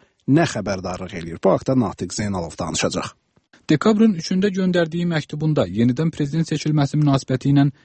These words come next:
Speaker 2: İlham Əliyevi təbrik eləyən cənab Lugar qeyd eləyir ki, onun rəhbərliyi altında Azərbaycan Birləşmiş Ştatların dostu və çox dəyərli bir tərəfdaşı olub. Əfqanistanda, İraqda, eləcə də Bakı-Tbilisi-Ceyhan boru kəmərinin həyata keçirilməsində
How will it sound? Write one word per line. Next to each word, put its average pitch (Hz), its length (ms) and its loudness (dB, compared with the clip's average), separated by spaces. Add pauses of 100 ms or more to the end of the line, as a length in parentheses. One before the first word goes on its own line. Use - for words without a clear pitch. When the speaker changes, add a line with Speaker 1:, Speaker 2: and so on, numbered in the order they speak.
(180)
Speaker 2:
İlham 160 320 6
Əliyevi 190 320 0
təbrik 175 400 0
eləyən 95 320 0
cənab 120 300 4
Lugar 120 260 2
qeyd 98 240 -2
eləyir 92 320 -4
ki, 185 200 2 (400)
onun 220 240 8
rəhbərliyi 185 480 -2
altında 160 440 0 (320)
Azərbaycan 151 560 2
Birləşmiş 170 480 0
Ştatların 143 520 0
dostu 123 320 0
və 135 160 2
çox - 300 0
dəyərli 98 400 2
bir 120 100 2
tərəfdaşı 120 560 0
olub. 82 300 -2 (420)
Əfqanistanda, 117 760 4 (100)
İraqda, 113 420 0 (260)
eləcə 120 280 4
də 214 140 2
Bakı-Tbilisi-Ceyhan 165 1080 2
boru 156 200 2
kəmərinin 139 480 2
həyata 131 280 0
keçirilməsində 120 760 2